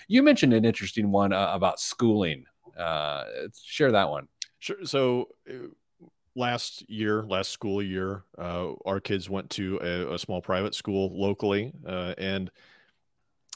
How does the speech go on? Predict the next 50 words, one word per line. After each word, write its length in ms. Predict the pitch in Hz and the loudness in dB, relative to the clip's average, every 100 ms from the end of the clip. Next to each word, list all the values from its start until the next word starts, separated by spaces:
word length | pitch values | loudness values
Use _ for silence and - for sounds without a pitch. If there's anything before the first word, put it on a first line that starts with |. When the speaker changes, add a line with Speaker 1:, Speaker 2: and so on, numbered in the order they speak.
| - - | -18 -10
Speaker 2:
if 160 | 104 | -2
I'd 160 | 98 95 | 0 0
known 240 | 104 131 | 0 0
what 140 | 131 139 | 0 0
was 140 | 120 | -4
coming 380 | - 175 117 139 | -2 0 0 -2
or, 200 | 98 104 | 0 0
or 160 | 101 101 | 0 0
known 280 | 104 110 110 | 0 0 0
what 140 | 104 | 0
the 80 | 98 | 0
results 340 | 92 131 170 | 0 0 0
of 80 | 98 | -2
it 40 | 80 | -4
were 120 | 87 | -4
gonna 180 | 90 82 | -4 -2
be, 160 | 101 | -2
I 60 | 107 | -2
probably 300 | - 330 202 | -2 0 2
would 80 | 143 | 2
have 100 | - | 2
pulled 220 | 196 175 | 0 0
them 100 | 104 | 0
for 120 | - | -2
the 80 | - | -4
second 280 | - 135 117 | -4 -6 -6
semester 640 | - 120 156 - 90 90 - | -6 -4 -4 -6 -6 -8 -6
and, 280 | 98 92 | -4 -2
uh, 160 | 92 90 | 0 0
and 160 | 90 92 | -2 -4
just 180 | 98 - | -6 -4
taken 220 | 120 92 | -4 -2
care 200 | 123 113 | 2 2
of 100 | 98 | 2
it 60 | |
at 140 | 85 64 | -2 -4
home 360 | - 143 113 | -4 -4 -2
and, 160 | 87 92 101 | -4 -6 -6
and 120 | 95 | -6
saved 320 | - 160 123 | -2 0 -2
half 300 | - 127 - | -4 -6 -4
of 180 | 95 92 _ | -8 -8 _
a 100 | 95 | -4
year 220 | 98 107 98 | 0 0 0
of 120 | - | -2
tuition 500 | - 98 - 92 90 _ _ _ _ | -6 -4 -4 -6 -8 _ _ _ _
on 160 | 85 95 | -4 -2
top 260 | - 185 | -2 -4
of 100 | 90 | -4
that. 240 | 78 71 | -6 -6